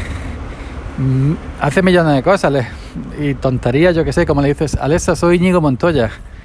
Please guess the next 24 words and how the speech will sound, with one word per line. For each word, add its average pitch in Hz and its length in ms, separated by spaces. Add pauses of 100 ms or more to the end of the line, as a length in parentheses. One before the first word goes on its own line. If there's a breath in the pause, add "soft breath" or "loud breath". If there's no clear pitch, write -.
(140 loud breath)
y 123 80
te 139 100
contesta, 127 440
"Tú 151 120
mataste 156 360
a 143 60
tu 131 100
padre, 143 300
prepárate 135 380
a 139 60
morir", 123 360
¿no? 139 140
<laughs> - 680
Tonterías 147 400
de 170 80
estas 160 200
que 160 120
te 139 260
resultan 135 360
simpáticas. 123 600
O 143 240
si 143 180
le 135 120
susurras, 170 640